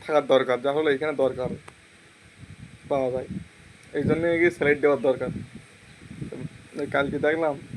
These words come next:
বাংলাদেশ সেনাবাহিনী বাটার এক শোরুমে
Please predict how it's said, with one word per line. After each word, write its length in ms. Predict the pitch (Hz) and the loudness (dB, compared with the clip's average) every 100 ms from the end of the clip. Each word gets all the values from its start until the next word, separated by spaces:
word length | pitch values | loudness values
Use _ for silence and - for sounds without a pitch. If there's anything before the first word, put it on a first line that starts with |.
| - - - - - - - - - - 160 | -12 -12 -20 -20 -20 -20 -18 -18 -18 -20 -6
বাংলাদেশ 360 | 147 143 147 143 | -2 0 0 0
সেনাবাহিনী 440 | 143 139 143 135 127 113 - | -2 2 2 2 -2 -4 4
বাটার 280 | 135 139 139 | 4 4 0
এক 60 | 135 | 2
শোরুমে 360 | 151 147 165 | 0 0 0